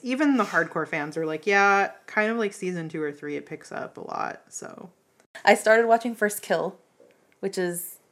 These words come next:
Speaker 2: a little teeny bopper drama series based on a short story that I actually really liked about a vampire and a hunter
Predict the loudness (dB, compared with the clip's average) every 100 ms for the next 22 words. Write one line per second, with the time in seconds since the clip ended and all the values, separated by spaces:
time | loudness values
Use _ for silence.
0 | _ 2 2 2 0 -2 -4 -8 -6 -4
1 | -2 -2 2 2 2 0 0 2 2 0
2 | -2 -4 -4 -6 -6 -8 -6 -4 -4 -8
3 | -14 -8 -4 -2 -4 -6 -6 -4 -4 -2
4 | 0 0 -2 -6 -6 -4 2 2 0 -6
5 | -20 -20 -4 0 4 4 2 -2 -4 0
6 | 2 2 0 2 2 -2 -6 _ _ -2
7 | -2 0 -2 -4 -6 -8 -8